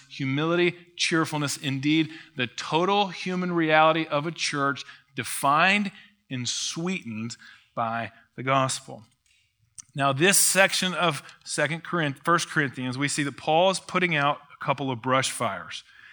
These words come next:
But he's doing more than addressing, uh, uh, the, the second and the third issues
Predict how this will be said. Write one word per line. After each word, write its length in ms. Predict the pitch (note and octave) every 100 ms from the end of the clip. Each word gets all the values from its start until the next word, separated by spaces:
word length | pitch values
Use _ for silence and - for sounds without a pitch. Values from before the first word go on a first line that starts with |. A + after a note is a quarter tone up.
| - -
But 120 | D3+
he's 140 | D#3 C3
doing 300 | F3 A3 G#3
more 460 | F#3 F3+ F#3 F#3
than 160 | D#3+ D3+
addressing, 720 | C#3+ A#2+ C#3+ D#3+ - C3+ B2+ - - -
uh, 40 | C3+
uh, 680 | C3 C3 B2+ B2 C3+ B2
the, 220 | B2 B2 B2
the 160 | C3 B2+
second 580 | - F3+ E3 - D#3 -
and 140 | C#3
the 80 | C#3
third 380 | - D#3 D3+ C3
issues 760 | D3 D3 - C3+ B2+ A#2+ A#2